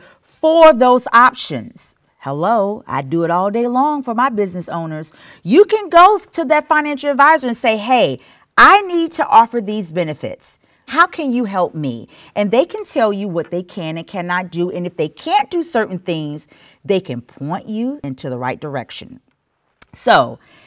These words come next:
now that we've talked about all of these wonderful things,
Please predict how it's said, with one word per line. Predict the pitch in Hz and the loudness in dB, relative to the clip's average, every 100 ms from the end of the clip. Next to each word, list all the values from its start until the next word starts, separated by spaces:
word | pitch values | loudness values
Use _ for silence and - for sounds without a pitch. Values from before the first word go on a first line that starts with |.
| _ | _
now | 170 208 247 302 403 339 | -8 0 4 6 6 4
that | 294 233 | 2 4
we've | 240 247 | -2 -2
talked | - 196 - | 2 2 2
about | 170 139 131 - | 0 2 2 2
all | - 196 226 262 269 | 4 8 8 8 6
of | 226 | 2
these | 240 214 | -2 -2
wonderful | 190 196 196 196 | -4 -4 -8 -12
things, | 185 131 101 - - - | -10 -10 -10 -16 -20 -20